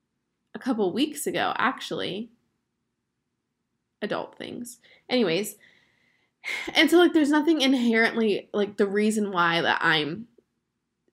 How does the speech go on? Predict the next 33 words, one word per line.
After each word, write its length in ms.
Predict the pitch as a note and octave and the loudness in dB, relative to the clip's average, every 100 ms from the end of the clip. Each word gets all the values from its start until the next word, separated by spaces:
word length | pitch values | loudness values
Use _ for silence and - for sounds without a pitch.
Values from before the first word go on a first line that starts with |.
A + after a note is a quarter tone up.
| - | -12
sick 260 | A2 - - | -4 0 0
all 100 | D3+ | -2
the 100 | - | -4
time 320 | - E2 G2 | -6 -6 -6
or 60 | F#2+ | -6
that, 100 | - | -4
like, 140 | D3+ | -2
I 140 | D#3 F3+ | 0 0
have 160 | G3+ | -2
a 40 | F3 | -4
bad 200 | E3 E3+ | -4 -6
immune 300 | F3 D#3+ F3 | -8 -10 -10
system. 460 | G#3 G#3+ - F#2+ | -12 -10 -8 -8
And 200 | - G#3+ | -4 -4
so 160 | G#3+ F#3+ | 0 0
I've 200 | - G3+ | 2 -2
honestly 420 | - F#3 A3+ E4 | 0 -2 0 0
just 260 | C#4 F#3+ - | 0 -2 0
gotten, 260 | G3 D3+ A3+ | 2 2 2
<laughs> 20 | |
this 180 | D4+ D4+ | 2 2
is 180 | G4 | 0
such 260 | - A3+ G#3+ | 0 0 0
an 60 | G3+ | -4
adult 380 | G3 F#3 - | -4 -4 -2
episode, 480 | F#3+ F#3+ G3+ E3+ E3 | -4 -4 -4 -4 -2
ew, 160 | - E3+ | -2 -2
I'm, 200 | D#3 G3+ | -2 -2
like, 180 | A#3+ - | -4 -4
icked 240 | - - | -8 -2
out 140 | C#3+ C#3 | -2 -2
by 80 | |
myself. 360 | D#3+ G3+ - G3 | -6 -6 -6 -6